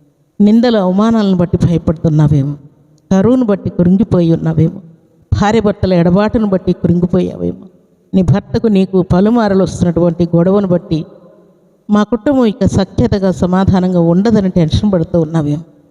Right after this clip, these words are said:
మ్యారేజ్ కాలేదని టెన్షన్ పడుతున్నావేమో, జాబ్ రాలేదని టెన్షన్ పడుతున్నావేమో, బిజినెస్లో సక్సెస్ఫుల్గా జరగట్లేదని,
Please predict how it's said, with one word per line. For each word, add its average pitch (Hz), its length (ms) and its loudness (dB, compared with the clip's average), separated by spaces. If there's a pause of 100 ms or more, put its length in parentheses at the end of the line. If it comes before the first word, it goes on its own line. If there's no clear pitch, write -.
(380)
మ్యారేజ్ 185 460 2
కాలేదని 170 360 2
టెన్షన్ 170 380 0
పడుతున్నావేమో, 165 720 0 (760)
జాబ్ 190 380 2
రాలేదని 196 440 0
టెన్షన్ 185 420 -2
పడుతున్నావేమో, 160 680 0 (680)
బిజినెస్లో 196 600 2
సక్సెస్ఫుల్గా 185 840 -2
జరగట్లేదని, 175 840 0